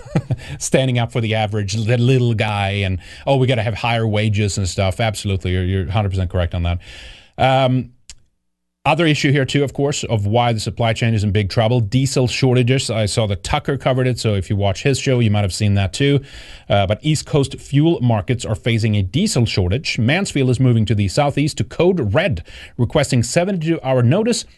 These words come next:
for deliveries when possible to ensure fuel and freight can be secured at economic levels. That's the danger zone right there. And we have more on this.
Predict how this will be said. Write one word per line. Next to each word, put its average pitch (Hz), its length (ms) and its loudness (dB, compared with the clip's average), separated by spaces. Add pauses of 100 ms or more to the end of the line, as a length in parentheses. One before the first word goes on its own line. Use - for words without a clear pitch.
(340)
for 269 160 2
deliveries 113 560 2
when 123 220 2
possible 131 560 -2
to 127 160 0
ensure 131 400 2
fuel 208 400 0
and 139 180 0
freight 190 380 -2
can 139 100 -2
be 131 80 0
secured 175 560 -2
at 147 260 -2
economic 165 800 -2
levels. 107 540 -2 (500)
That's - 220 -6
the 107 140 0
danger 131 360 0
zone 131 300 2
right 120 200 0
there. 196 220 2 (880)
And 113 100 4
we 113 80 2
have 104 120 0
more 139 180 0
on 143 120 0
this. 143 320 0